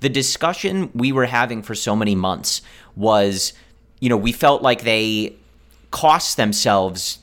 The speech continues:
being in the race earlier by playing bad players too long, not making better decisions in the offseason, you know, et cetera, et cetera. We're yelling about David Ross's lineup every other night. But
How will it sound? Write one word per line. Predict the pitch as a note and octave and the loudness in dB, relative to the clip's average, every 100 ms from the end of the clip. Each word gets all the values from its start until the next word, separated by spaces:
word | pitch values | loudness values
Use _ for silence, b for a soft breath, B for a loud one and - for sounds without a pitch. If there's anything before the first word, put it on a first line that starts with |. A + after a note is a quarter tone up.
| - F#2 | -12 -2
being | C3+ B2+ A#2+ | 0 2 2
in | |
the | A#2 | 2
race | G#2+ G#2 - B2 | 2 0 0 0
earlier | C#3+ C#3+ G2 D2+ D2+ | 2 2 0 -2 0
by | F2+ F2 E2+ - | 0 0 -4 -14
playing | - A#2 A2 A2 G#2 | -8 -2 0 0 -2
bad | G#2 G#2 A2 F#2+ | 2 2 2 0
players | - G#2+ G2+ G2 - | 0 2 2 0 -4
too | A#2 G2+ | -4 -2
long, | F2+ F2+ E2+ E2+ | -2 -2 -2 -2
not | F#2+ A2 | -2 0
making | G#2+ G#2+ A2 | -2 -6 -2
better | G#2 G#2+ G#2+ | 0 0 0
decisions | G#2+ A2 G#2+ A2+ A2 | -2 -4 -2 -2 0
in | |
the | A#2 | 0
offseason, | A2+ A2+ G#2+ - G#2 F#2+ F#2+ F2 F2 | 2 2 2 -2 -6 -4 -4 -4 -2
you | G2 | -2
know, | F#2+ F#2 - B B | 0 -2 -6 B B
et | G#2 | -6
cetera, | - A2+ A2 G#2+ | -2 0 2 0
et | - | 0
cetera. | A2+ G2+ | 0 0
We're | F#2+ | -2
yelling | F2 G2 A2 A2 | -2 -2 -2 0
about | G#2+ G#2 | -2 0
David | G2 G#2 G#2 | -2 -2 0
Ross's | G#2 G#2 A2 G2+ | 2 2 -2 -2
lineup | G2+ G#2+ G2+ G2 | -2 0 0 0
every | G2 F#2+ F#2 | -2 0 -2
other | F2+ | -2
night. | F2 E2 - B B B B | -4 -6 -10 B B B B
But | G2 A#2+ A2+ | 2 2 2